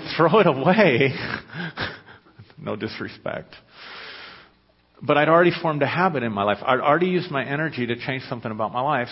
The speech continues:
so now I could begin to feed myself differently. And so then I realized that I was the problem. <laughs> It took me a long time to figure that out. That, like, I was my own worst enemy, but I was also my own best friend. It's true.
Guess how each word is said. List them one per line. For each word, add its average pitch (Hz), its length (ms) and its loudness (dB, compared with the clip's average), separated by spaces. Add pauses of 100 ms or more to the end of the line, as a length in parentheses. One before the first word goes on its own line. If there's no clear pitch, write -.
so 127 80 -6
now 139 340 -2
I 139 80 -2
could 123 160 -16
begin 113 300 -6
to 113 100 -12
feed 113 160 -8
myself 101 460 -10 (540)
differently. - 460 -10 (720)
And 135 120 -4
so 156 120 2
then 185 200 2
I 233 60 4
realized 123 560 2
that 123 120 2
I 123 140 4
was 156 180 -2
the 110 80 -10
problem. - 360 -8 (240)
<laughs> - 260 -4 (1300)
It - 120 -4 (100)
took 147 100 -10
me 135 100 -10
a 110 60 -8
long 113 240 -2
time 117 180 -8
to 101 120 -8
figure 98 260 -6
that 90 120 -2
out. 85 200 -4 (1080)
That, 101 80 -6
like, 117 280 0
I 131 140 4
was 135 160 2
my 123 160 0
own 123 180 -4
worst 117 240 -6
enemy, 110 360 -2
but 101 280 -2
I 104 60 6
was 104 120 -2
also 110 180 -4
my 107 160 -4
own 101 140 -6
best 92 220 -4
friend. 85 220 -10 (2250)
It's - 160 -16
true. 95 240 -4